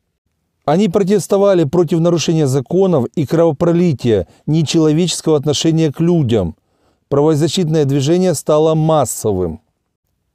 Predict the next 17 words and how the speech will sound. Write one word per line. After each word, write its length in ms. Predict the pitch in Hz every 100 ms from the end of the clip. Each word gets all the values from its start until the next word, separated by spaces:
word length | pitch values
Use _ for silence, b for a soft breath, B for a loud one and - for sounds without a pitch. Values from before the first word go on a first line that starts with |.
| _
Были 300 | 131 165 190
сформулированы 1080 | - 165 165 170 175 214 196 143 123 113 113 _ _ -
его 340 | 120 147 170
программные 640 | 160 156 135 147 151 160
требования: 880 | 151 180 160 117 104 98 90 85 78 _ b b
немедленно 800 | 151 156 185 185 185 170 143 139
наказать 440 | 135 127 131 131 113
правонарушителей 840 | 120 123 127 120 - 185 185 156
и 200 | 135 156
виновников 600 | 123 131 156 185 160 151
кровавой 460 | - 131 135 139 147
трагедии, 680 | 151 156 135 123 95 98 - b b b
не 280 | 135 151 185
допускать 680 | 165 175 143 147 - 160 165
подобного 600 | - 123 143 135 151 156
в 80 | 123
будущем. 760 | 127 139 110 101 - 92 85